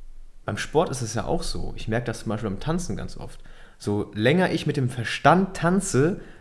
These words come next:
desto schlechter, also desto dysfunktionaler sind die Tanzbewegungen. Weil das ist dann ein, ein Ding von, wenn du im Flow bist, dann läuft es.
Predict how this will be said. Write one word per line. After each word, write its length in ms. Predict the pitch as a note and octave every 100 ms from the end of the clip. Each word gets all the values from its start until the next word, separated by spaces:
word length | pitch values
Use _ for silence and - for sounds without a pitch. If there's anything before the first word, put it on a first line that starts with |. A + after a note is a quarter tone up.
| -
desto 500 | A2+ - A2 G2+ -
schlechter, 720 | - - A#2 D3 - E3+ F#3+ -
also 140 | G#2
desto 480 | G2+ - - G2+ G2 - - - - - -
dysfunktionaler 960 | F3 - E3 D#3+ C#3+ C3 C3 C3+ C3+
sind 300 | A#2+ B2+ B2+
die 160 | A#2+ A2
Tanzbewegungen. 1040 | - C#3+ D3 - F#2+ G2 F2+ F2 F2 F2 - - - - -
Weil 140 | G#2
das 120 | G#2 A2
ist 120 | B2+
dann 100 | A2
ein, 260 | G#2+ F#2
ein 140 | A2+ G#2+
Ding 160 | A#2+
von, 300 | B2 A#2 A2 - -
wenn 140 | - A#2+
du 80 | B2
im 140 | A2
Flow 400 | - B2+ F3+ A3
bist, 420 | C3 C#3+ F3 -
dann 200 | A2 A2
läuft 420 | A2 C3+ D3+ -
es. 300 | - - -